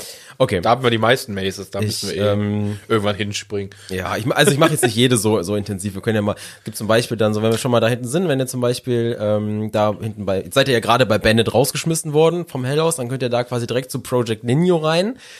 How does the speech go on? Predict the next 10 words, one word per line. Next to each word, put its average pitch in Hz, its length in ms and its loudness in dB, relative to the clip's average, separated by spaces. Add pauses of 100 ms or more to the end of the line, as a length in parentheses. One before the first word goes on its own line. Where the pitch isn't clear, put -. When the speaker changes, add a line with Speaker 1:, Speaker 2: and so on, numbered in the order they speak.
(240)
Speaker 1:
S-, - 200 -10
äh, 110 320 4
neben 147 640 0
Bandit 165 460 0
oder 98 300 2 (600)
vorm, 120 600 2
äh, 92 220 -2 (120)
Iron 139 180 4
Claw 143 380 2
oder 95 200 0